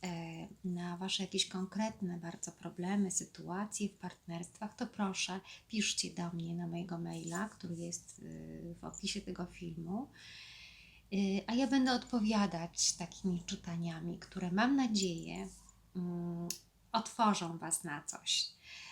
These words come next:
e, zainspirują do czegoś, do zmian, które są potrzebne, e, żeby zmieniło się coś wokół was. Jeżeli coś, e, przepracujecie sami,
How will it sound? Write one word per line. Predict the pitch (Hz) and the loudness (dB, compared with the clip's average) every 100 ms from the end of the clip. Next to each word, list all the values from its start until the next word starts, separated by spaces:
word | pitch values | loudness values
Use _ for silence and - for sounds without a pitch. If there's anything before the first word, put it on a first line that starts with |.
| - - | -10 -4
e, | 185 | 2
zainspirują | 208 - 226 208 - 208 208 202 180 180 | 2 4 2 2 2 2 4 4 2 -2
do | 180 - | -6 -4
czegoś, | 170 - - - - - | -6 -6 -12 -2 -2 0
do | 180 | 0
zmian, | 196 196 214 - 180 | 4 4 4 2 -4
które | - 190 185 | -2 0 2
są | 220 233 240 | 4 4 2
potrzebne, | 240 - - 214 175 - 160 185 - - - - _ | 0 2 4 4 2 -4 -4 -6 -8 -16 -16 -18 _
e, | 180 170 170 165 - - | -2 0 -2 -4 -6 -2
żeby | 196 180 202 | 0 2 6
zmieniło | 202 196 202 240 208 | 8 8 6 6 6
się | 202 190 | 4 2
coś | - 190 190 175 | 0 4 4 6
wokół | 208 226 - 190 180 | 4 4 2 2 2
was. | 165 - - - - _ - - - | -4 -8 -8 -10 -12 _ -20 -20 0
Jeżeli | 202 185 202 196 | 2 2 2 0
coś, | - 190 196 - - - - | 4 4 6 8 8 8 4
e, | 185 175 175 | -2 -2 2
przepracujecie | - 220 - 202 - 190 190 - - | 4 4 2 0 2 2 2 0 -2
sami, | - 208 190 165 160 | 0 2 2 0 -4